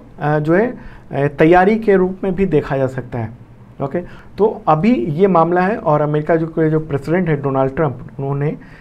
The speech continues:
इस पर आपत्ति भी जताई है। और मीडिया रिपोर्ट में ये भी है कि रूस के इस कदम से ब्रिटेन और जापान की भी टेंशन बढ़ गई है। ठीक है,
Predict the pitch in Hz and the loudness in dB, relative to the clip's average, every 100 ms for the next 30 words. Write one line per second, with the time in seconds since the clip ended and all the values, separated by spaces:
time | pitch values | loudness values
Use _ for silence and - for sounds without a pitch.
0 | - 135 - 156 156 135 - 127 - 180 | -10 -10 -4 -4 -4 -6 -6 -8 -2 -2
1 | 160 131 175 - 123 117 135 127 131 131 | 0 -2 -4 -4 -10 -4 -2 0 -2 -2
2 | 135 - 120 - - - - 156 156 160 | -6 -8 -6 -8 -14 -16 -4 0 2 2
3 | 165 185 175 220 190 185 156 147 - 180 | 4 4 4 2 0 0 2 0 0 -2
4 | 175 170 160 135 180 190 180 165 - 151 | -2 -2 -2 0 0 -2 0 0 0 -2
5 | 143 170 160 156 131 131 147 165 160 147 | 0 -2 -2 -4 -4 -2 0 0 0 -2
6 | 143 127 127 147 151 151 156 190 147 127 | -2 -4 -2 -2 -2 -4 -4 -4 -4 -6
7 | - 160 127 131 120 123 104 - - - | -6 -8 -4 -2 -2 -6 -8 -14 -20 -18
8 | - - - - - - - - - - | -16 -16 -20 -20 -20 -20 -20 -20 -10 -6
9 | 160 156 | -2 -2